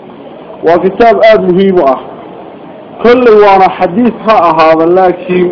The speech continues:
waa fanni la akhristo weeyaan, fanni dhan oo la akhristo weeyaan. Kitaabkan waa marjic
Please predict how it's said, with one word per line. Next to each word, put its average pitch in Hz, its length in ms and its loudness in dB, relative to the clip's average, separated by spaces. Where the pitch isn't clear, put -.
waa 190 260 2
fanni 220 340 0
la 180 180 2
akhristo 170 500 -4
weeyaan, 156 440 0
fanni 196 340 -2
dhan 160 280 -2
oo 170 200 -2
la 165 120 2
akhristo 160 480 -6
weeyaan. 139 440 -2
Kitaabkan 214 680 0
waa 196 280 2
marjic 190 500 -2